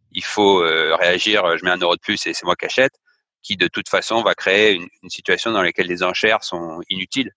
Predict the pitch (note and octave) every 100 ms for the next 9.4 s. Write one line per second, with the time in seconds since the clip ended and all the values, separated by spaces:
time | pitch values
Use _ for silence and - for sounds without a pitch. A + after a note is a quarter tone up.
0 | _ _ - G2 - B2 G2 F2+ F2+ F2+
1 | G2+ G#2 F#2 - G2 G#2 E2+ E2+ G2 A2
2 | E2 - F2 G#2 A2 - G#2 - _ _
3 | _ - F#2 F#2+ G2+ F#2+ E2+ G2 A2 A#2+
4 | - F2 E2+ E2+ F2 E2+ F#2+ F#2+ - G2
5 | F#2 - F#2 A#2 G2 F2+ F#2+ - F2+ F2
6 | G#2 B2 - _ - F#2+ F#2+ - G2+ -
7 | A2 G2 F#2 F#2 A#2 G#2 F2 E2+ E2+ F#2+
8 | - G2+ A2+ - - _ - - F#2+ -
9 | F#2 G2+ G2